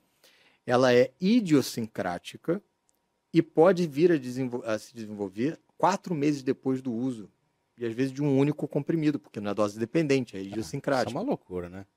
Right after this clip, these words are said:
Speaker 1: Pois é. Então, mas o clavulin, ele é muito, ele é muito envolvido em toxicidade hepática, né? Ah, assim como a nimesulida, no campo dos anti-inflamatórios, você tem o que a gente chama de hili, que são a,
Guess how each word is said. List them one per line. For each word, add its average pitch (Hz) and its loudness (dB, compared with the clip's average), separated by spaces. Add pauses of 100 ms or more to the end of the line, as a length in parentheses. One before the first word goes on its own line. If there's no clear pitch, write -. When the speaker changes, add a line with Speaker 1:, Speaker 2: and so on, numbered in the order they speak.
(140)
Speaker 1:
Pois 104 -12
é. 131 0 (680)
Então, 151 6
mas 123 0
o 123 -10
clavulin, 131 2
ele 160 4
é 185 -4
muito, 165 4 (300)
ele 127 4
é 165 6
muito 139 0
envolvido 175 2 (240)
em 170 -2
toxicidade 175 -2
hepática, 190 -8 (720)
né? 117 -6 (480)
Ah, 123 2
assim 170 2
como 143 4
a 127 6
nimesulida, 143 4
no 117 -4
campo - -6
dos 107 -8
anti-inflamatórios, 151 0
você 202 -4
tem 196 -2 (340)
o 147 -12
que - 0
a 160 2
gente 160 -4
chama 175 2
de 170 2
hili, 147 0 (280)
que - -20
são 131 0 (320)
a, 123 2